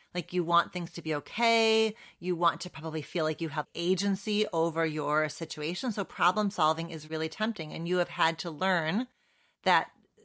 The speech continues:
sometimes it's just not possible. It's just not possible. And you're learning how to, like, slow down, practice patience,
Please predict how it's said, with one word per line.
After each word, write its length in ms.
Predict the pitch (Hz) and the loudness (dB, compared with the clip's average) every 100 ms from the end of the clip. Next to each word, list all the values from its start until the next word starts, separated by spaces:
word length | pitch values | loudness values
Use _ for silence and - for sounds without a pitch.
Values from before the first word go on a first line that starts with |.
| - - | -20 -10
sometimes 400 | - 196 190 190 | -4 -4 -2 -4
it's 100 | 170 | -6
just 100 | - | -8
not 140 | 175 | -8
possible. 440 | - 226 202 139 127 | -8 -8 -8 -8 -10
It's 100 | - | -12
just 160 | - - | -12 -6
not 140 | 165 | -6
possible. 720 | - 233 247 262 233 233 233 - _ _ - | -2 -2 -2 -2 0 0 -2 -6 _ _ -6
And 500 | 185 170 165 165 151 | -2 0 -2 -4 -6
you're 220 | 175 180 | -2 0
learning 380 | 170 180 180 185 | 2 2 2 0
how 120 | 180 | 0
to, 60 | 151 | -2
like, 180 | 156 - | -4 -6
slow 440 | - - 202 233 | -8 0 4 4
down, 520 | 208 175 165 165 170 - - _ _ | 4 4 2 0 -4 -10 -20 _ _
practice 480 | - 196 208 226 - | 0 0 0 -6 -6
patience, 880 | 175 160 - 165 151 156 151 - | -4 -4 -4 -4 -4 -4 -6 -10